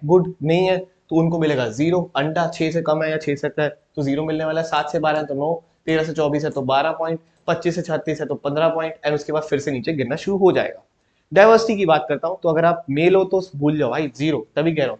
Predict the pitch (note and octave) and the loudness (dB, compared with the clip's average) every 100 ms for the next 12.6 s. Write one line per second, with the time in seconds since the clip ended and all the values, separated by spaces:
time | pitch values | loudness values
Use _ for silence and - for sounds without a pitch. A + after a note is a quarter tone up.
0 | - D3 F3 F3+ E3+ E3+ G3+ F#3+ G3+ B3+ | -6 -2 0 2 0 2 2 6 6 4
1 | - _ _ _ - E3 E3 F#3+ F#3 F3+ | 0 _ _ _ 4 6 8 6 6 4
2 | F#3 F3+ G#3+ F3+ C#3+ C3 B2+ - F3+ C#3+ | 4 2 2 2 0 0 0 0 0 0
3 | A2+ - - F3+ F#3 F#3 - _ _ _ | -2 -8 -4 0 0 -2 -12 _ _ _
4 | - F3+ F3 G3+ G#3+ B3 A#3+ G3 G3 F#3 | 0 2 2 2 4 4 6 4 2 0
5 | G3+ C4 - _ E3+ D#3+ D3+ B2 - G3+ | 0 -2 -6 _ 2 2 0 -4 -6 0
6 | G#3 A3+ F3 D#3 C3 D3 F3+ F3+ D#3+ E3+ | 2 2 2 0 -2 0 0 0 0 -2
7 | F#3+ E3 F#3+ G3 G3 D#3+ F3+ E3+ D3+ D3+ | -6 -6 0 2 2 0 -2 0 2 2
8 | D#3 A3 - _ F#3 A3+ C#4 C4+ B3+ E3 | 0 -4 -8 _ 4 8 6 6 4 4
9 | D#3 D#3+ F#3 F#3 F#3 F3+ _ _ _ _ | 4 4 4 2 2 -4 _ _ _ _
10 | - - A3+ C4 C4+ G3 E3 D3+ E3+ E3+ | -10 0 4 6 6 6 2 2 2 4
11 | F#3+ F#3 G3 F#3+ F#3 F#3 - G#3+ B3+ B3+ | 4 4 4 6 6 4 2 0 2 2
12 | G3 G#3 F#3 D3 A#2+ | 4 4 4 2 -2